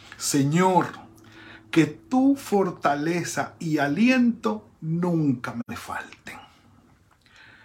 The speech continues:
Cual novela de viajeros itinerantes,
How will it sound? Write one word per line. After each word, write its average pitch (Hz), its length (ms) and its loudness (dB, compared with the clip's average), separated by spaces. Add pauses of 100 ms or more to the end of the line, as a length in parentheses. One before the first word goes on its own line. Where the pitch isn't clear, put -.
(540)
Cual 180 440 10
novela 240 880 8
de 160 280 6
viajeros 190 1080 4
itinerantes, 139 1400 0